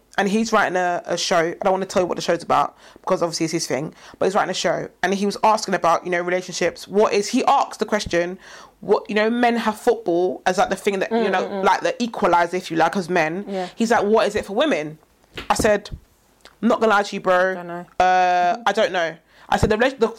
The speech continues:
Speaker 1: the, the conversations I have with my female friends aren't all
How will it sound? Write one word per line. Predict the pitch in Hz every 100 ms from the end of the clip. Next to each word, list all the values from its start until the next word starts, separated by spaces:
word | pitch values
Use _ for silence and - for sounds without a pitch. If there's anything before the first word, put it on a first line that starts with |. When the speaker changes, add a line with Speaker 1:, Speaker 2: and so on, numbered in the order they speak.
| -
Speaker 1:
the, | 208 -
the | 208
conversations | 214 277 277 233
I |
have | 226 214
with | 190
my | 208
female | 220 214 202
friends | 202 214 190 170 185 - - - _ _ _ _ -
aren't | 220 220 214 -
all | 233 214 208 -